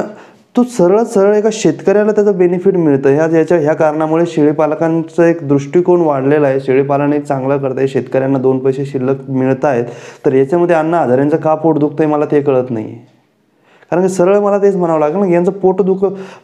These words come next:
पोट दुखण्याचं कारण मला ते कळत नाही, काय problem काय आहे यांचा, मला ते समजत नाही आहे. कारण की यांनी कोण्या, कोण्या बेसिसवर हे वक्तव्य केलं तेही मला, मला कळत नाही आहे.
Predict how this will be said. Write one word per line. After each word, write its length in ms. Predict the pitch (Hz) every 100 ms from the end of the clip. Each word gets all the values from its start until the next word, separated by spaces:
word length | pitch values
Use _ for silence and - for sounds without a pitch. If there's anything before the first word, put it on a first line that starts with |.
| -
पोट 200 | 185 196
दुखण्याचं 380 | 190 190 202 -
कारण 380 | 180 175 220
मला 160 | 220 220
ते 180 | 226 220
कळत 220 | 208 196 196
नाही, 200 | 220 220
काय 300 | 190 165 214
problem 420 | 202 185 208 214
काय 140 | 196
आहे 120 | 175
यांचा, 260 | 151 135 123
मला 180 | 127 165
ते 100 | 196
समजत 360 | 190 160 151 147
नाही 240 | 123 117
आहे. 200 | 117 135 -
कारण 180 | 165 180
की 80 |
यांनी 220 | 185 196 208 - - - -
कोण्या, 340 | 156 196 202
कोण्या 540 | 196 - 170 185 202 190
बेसिसवर 560 | 175 175 196 190 196
हे 260 | 180 180 175
वक्तव्य 480 | 170 170 170 170 165
केलं 200 | 170 170 170
तेही 200 | 160 165
मला, 220 | 160 156
मला 180 | 147 143
कळत 260 | 147 147 147
नाही 200 | 127
आहे. 120 | 127